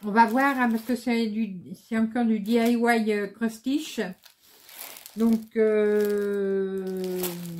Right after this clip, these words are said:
bon, j'espère que j'ai, y a pas de souci avec.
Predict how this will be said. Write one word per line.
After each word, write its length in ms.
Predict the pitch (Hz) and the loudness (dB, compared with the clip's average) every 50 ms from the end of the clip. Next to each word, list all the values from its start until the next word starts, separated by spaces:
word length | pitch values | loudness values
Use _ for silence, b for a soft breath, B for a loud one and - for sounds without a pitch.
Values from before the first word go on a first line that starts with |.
| 180 170 - _ _ | -12 -12 -14 _ _
bon, 240 | 190 185 185 185 180 | -10 -8 -6 -6 -6
j'espère 480 | 165 202 202 196 - - - 214 214 | -6 -6 -8 -8 -8 -6 -6 -6 -4
que 100 | 214 220 | -4 -6
j'ai, 220 | 202 175 202 214 - _ | -4 -4 -6 -8 -8 _
y 100 | 190 190 | -10 -10
a 40 | 190 | -8
pas 160 | - - 240 | -4 -6 -6
de 100 | 240 - | -6 -6
souci 420 | - - 240 220 - - - 233 | -2 -2 -2 -2 -2 0 2 2
avec. 400 | 214 202 220 226 254 - - - | 2 2 0 -2 -2 -4 -6 -12